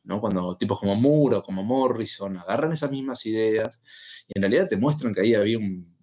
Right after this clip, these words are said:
un paraíso de ideas, de conceptualmente hablando, ¿no? Tal vez, bueno, después la ejecución de las historietas era más pobre,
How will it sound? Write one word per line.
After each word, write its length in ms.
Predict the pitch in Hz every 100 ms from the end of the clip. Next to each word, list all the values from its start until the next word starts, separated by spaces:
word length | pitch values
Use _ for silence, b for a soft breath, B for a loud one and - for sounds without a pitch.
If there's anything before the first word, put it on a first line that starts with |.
| _
un 160 | 110 104
paraíso 600 | 101 90 143 143 - 87
de 120 | 87
ideas, 360 | 87 110 101 92
de 80 | 95
conceptualmente 920 | 90 - 90 - 143 120 123 117 92
hablando, 480 | 92 95 87 - -
¿no? 220 | 135 165
Tal 120 | 196
vez, 120 | 123 117
bueno, 300 | 110 104 92
después 200 | - 123
la 80 |
ejecución 420 | 113 92 92 120 110
de 80 |
las 280 | 95 92 -
historietas 360 | 92 101 143 113
era 100 | 95
más 140 | 92 -
pobre, 460 | 113 95 90 -